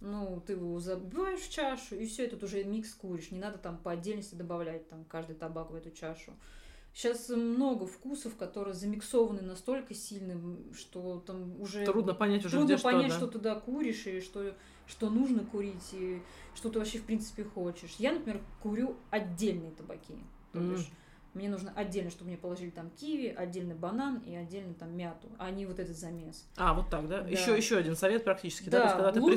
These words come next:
Speaker 2: приходишь,
Speaker 1: по
Speaker 2: если у тебя
Speaker 1: отдельности.
Speaker 2: с-, с-, с-, написано смесь из шестнадцати компонентов, лучше
Speaker 1: Да,
Speaker 2: не
Speaker 1: лучше
Speaker 2: брать.
Speaker 1: этого не брать,
Speaker 2: Ага.
Speaker 1: конечно, потому что ты в этой смеси не получишь никакого кайфа и эффекта и всё такое, и ты вообще не поймёшь, что ты куришь, а когда ты отдельные делаешь, и даже потом в чаше перемешаешь, то ты всё равно каждый компонент будешь по отдельности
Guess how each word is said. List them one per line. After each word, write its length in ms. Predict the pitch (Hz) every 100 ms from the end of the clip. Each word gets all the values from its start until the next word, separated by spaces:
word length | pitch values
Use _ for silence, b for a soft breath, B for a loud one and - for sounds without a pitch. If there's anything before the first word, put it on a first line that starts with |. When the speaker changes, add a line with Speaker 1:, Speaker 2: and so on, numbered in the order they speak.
| 294
Speaker 2:
приходишь, 360 | 349 240 - -
Speaker 1:
по 80 | 240 226
Speaker 2:
если 260 | 208 226 214
у 60 |
тебя 300 | - 196 208
Speaker 1:
отдельности. 240 | 180 - -
Speaker 2:
с-, 20 |
с-, 260 | - -
с-, 140 | 175 -
написано 380 | 214 208 208 196
смесь 320 | 226 220 220
из 60 | 175
шестнадцати 400 | - 202 202 -
компонентов, 560 | 196 208 302 339 214
лучше 200 | 202 262
Speaker 1:
Да, 120 | 262 226
Speaker 2:
не 40 |
Speaker 1:
лучше 160 | 330 -
Speaker 2:
брать. 140 | 285
Speaker 1:
этого 120 | - 247
не 120 | 233
брать, 200 | 220 190
Speaker 2:
Ага. 60 | 175
Speaker 1:
конечно, 160 | 220 226
потому 240 | 220 233
что 120 | 240 233
ты 120 | 226
в 40 |
этой 180 | 226 226
смеси 380 | - 254 254 220
не 100 | 208
получишь 320 | 208 220 220
никакого 540 | 208 202 202 214 185
кайфа 400 | 185 202 202 202
и 120 | 175 175
эффекта 440 | - 190 185 170
и 40 |
всё 140 | 165 175
такое, 600 | 175 175 240 285 226 180
и 40 |
ты 180 | 175 190
вообще 220 | 190 233
не 60 | 214
поймёшь, 300 | 196 202 196
что 380 | - - 247 226
ты 160 | -
куришь, 360 | - 240 330 311 -
а 40 |
когда 220 | 302 196
ты 120 | 190 -
отдельные 680 | 190 180 262 403 403 226 170
делаешь, 400 | 175 190 175 -
и 60 | 196
даже 260 | 214 208
потом 260 | 208 202 196
в 100 | -
чаше 380 | - 196 185 -
перемешаешь, 440 | 185 180 180 185
то 100 | 180 190
ты 100 | 226
всё 160 | 247
равно 180 | 262 254
каждый 300 | - 208 180
компонент 520 | 180 175 180 214 254
будешь 180 | 190 185
по 140 | - 170
отдельности 520 | 170 214 208 -